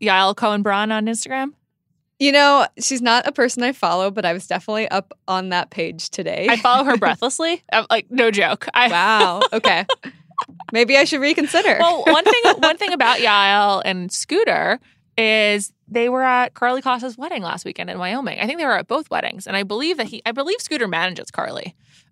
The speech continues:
Speaker 1: Uh,
Speaker 2: Yeah, he does. He does.
Speaker 1: And so that's, like, a kind of, like, a big part of this puzzle because no one will speak on it, but Taylor Swift and Karlie Kloss were formerly very close, and now they're not friends at all.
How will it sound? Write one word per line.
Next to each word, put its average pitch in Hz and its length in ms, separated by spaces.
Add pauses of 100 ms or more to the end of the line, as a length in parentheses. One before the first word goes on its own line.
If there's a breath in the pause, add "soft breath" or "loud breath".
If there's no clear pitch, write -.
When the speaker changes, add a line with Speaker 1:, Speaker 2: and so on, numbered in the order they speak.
(100)
Speaker 1:
Uh, 196 140
Speaker 2:
Yeah, 285 100
he 240 140
does. 180 440
He - 80
does. 175 300
Speaker 1:
And 220 240
so 202 760 (300)
that's, 226 280
like, 294 140
a 262 80 (120)
kind 220 180
of, 208 60
like, 208 100
a 185 80
big 190 460 (680)
part 214 240
of 196 80
this 190 140
puzzle 247 420
because 214 360 (240)
no 208 180
one 214 120
will 175 80
speak 208 180
on 170 140
it, 180 140
but 180 160
Taylor 170 220
Swift - 200
and 180 80
Karlie 160 260
Kloss 165 300
were 165 140
formerly 160 480
very 156 240
close, 165 340
and 190 80
now 165 100
they're 156 120
not 156 200
friends 160 280
at 151 80
all. 151 280